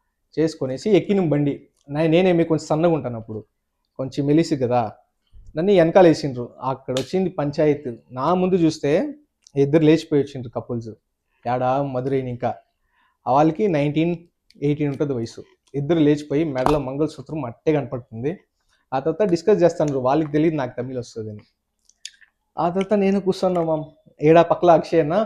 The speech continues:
హెడ్ ఫోన్ వేసుకొని సైలెంట్గా చిల్ అయిపోయేసిండు. నా ముందు జరిగే స్టోరీ ఏం చేసింది చెప్పోడా, వాడు, వాడు, నే-, వాడి పక్కలోనే నేను కూర్చుండా,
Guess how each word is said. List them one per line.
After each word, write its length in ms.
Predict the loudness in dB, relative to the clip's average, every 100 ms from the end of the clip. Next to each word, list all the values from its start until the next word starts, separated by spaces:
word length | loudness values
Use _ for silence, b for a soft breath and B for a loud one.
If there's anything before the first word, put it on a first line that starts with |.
| -2
హెడ్ 140 | -2
ఫోన్ 140 | 0 0
వేసుకొని 340 | 0 -4 -6
సైలెంట్గా 340 | -4 -4 -4
చిల్ 240 | -6 -2 0
అయిపోయేసిండు. 580 | 0 -2 -8 -12 -14 -14 _ _ _ _ _ _ -10
నా 140 | -6
ముందు 240 | -4 0 2
జరిగే 480 | 4 6 6 6 2
స్టోరీ 360 | 2 2 4
ఏం 220 | 4 2
చేసింది 260 | -2 -4 -8
చెప్పోడా, 520 | -4 -2 0 0 -4 -12 _ _ _ _ _ _ _ _ _ _ _ _
వాడు, 340 | -6 -2 -2 0
వాడు, 200 | 0 0 -6
నే-, 380 | -8 0 2 4
వాడి 160 | 4
పక్కలోనే 400 | 4 0 2 4
నేను 160 | 4 0
కూర్చుండా, 480 | 0 -2 -4 -6